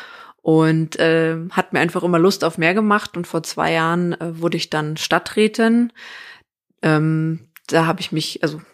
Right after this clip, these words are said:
zu deiner Frage, wie wird man Politikerin? Du musst von einer Partei eben auch aufgestellt werden auf der Wahlliste.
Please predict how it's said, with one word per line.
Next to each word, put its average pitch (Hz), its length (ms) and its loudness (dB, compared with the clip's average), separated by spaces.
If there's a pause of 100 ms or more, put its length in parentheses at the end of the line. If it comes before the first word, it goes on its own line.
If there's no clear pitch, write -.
zu - 80 -2
deiner 151 220 2
Frage, 156 360 -2
wie 151 80 -8
wird 175 140 -2
man 165 160 0
Politikerin? 170 600 -2
Du 165 40 0
musst 165 220 0
von 156 140 -4
einer 156 180 0
Partei 160 520 0
eben 156 220 -4
auch - 160 -8
aufgestellt 185 840 0
werden 190 420 0
auf - 200 -4
der 151 160 -4
Wahlliste. 214 840 -2